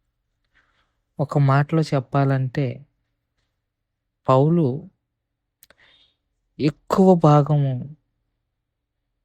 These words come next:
తన సహచరుల మీద ఆధారపడిన సందర్భాలు ఉన్నాయి.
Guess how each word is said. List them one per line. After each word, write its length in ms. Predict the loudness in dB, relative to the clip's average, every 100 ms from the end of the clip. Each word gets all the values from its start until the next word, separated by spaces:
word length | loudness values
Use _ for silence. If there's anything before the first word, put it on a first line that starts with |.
| -4
తన 160 | 0 0
సహచరుల 760 | 0 2 4 4 4 2 4 4
మీద 260 | 2 2 2 0 -4 _ -6
ఆధారపడిన 800 | 0 2 4 2 2 -2 -2 -2
సందర్భాలు 680 | -4 -6 -2 -4 -2 -4 -4
ఉన్నాయి. 300 | -4 -6